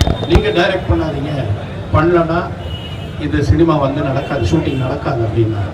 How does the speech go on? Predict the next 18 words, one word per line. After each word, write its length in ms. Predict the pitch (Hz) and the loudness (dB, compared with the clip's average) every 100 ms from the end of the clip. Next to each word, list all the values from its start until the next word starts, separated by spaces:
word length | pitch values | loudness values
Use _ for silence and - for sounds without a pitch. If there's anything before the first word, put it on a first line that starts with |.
| - - - - - | -8 -8 -8 -10 -4
அப்ப 200 | - 156 | 0 2
நான் 140 | 160 | 4
கேட்டேன், 320 | 156 170 165 143 - - - 143 | 2 2 0 -2 -4 -8 -6 -2
"என்னுடைய 280 | 151 139 131 - | 2 2 2 2
தயாரிப்பாளர் 760 | 151 165 160 151 - 151 139 156 - - - - - - - - - - - - - - - | 4 6 4 2 2 2 2 0 -6 -10 -10 -10 -8 -8 -8 -8 -10 -10 -10 -10 -10 -10 -4
நாகிரெட்டி 400 | 135 165 165 156 | 2 4 4 4
சார் 280 | 139 135 131 | 4 4 4
சொல்லட்டும், 420 | 131 131 117 117 - - - - - - - - - - - - - | 4 4 0 -2 -4 -8 -8 -8 -8 -10 -10 -10 -10 -10 -10 -10 -2
என்னுடைய 400 | 147 160 156 147 | 4 6 6 6
பெப்சி 560 | 135 160 156 - 190 180 | 4 4 2 4 4 4
தலைவர் 440 | 165 151 143 123 - - - - - - | 2 2 2 2 -2 -6 -6 -6 -6 2
மோகன் 360 | 165 180 180 156 | 6 6 6 4
காந்திராமன் 560 | 151 170 160 147 135 - | 4 6 4 4 0 0
சொல்லட்டும், 420 | 127 117 - - - - - - | 0 0 0 -2 -4 -8 -10 -4
நான் 160 | 135 135 | 2 4
ஒர்க் 180 | 131 - | 2 4
பண்ண 140 | 127 110 | 4 4
மாட்டேன், 280 | 104 110 104 | 0 -4 -6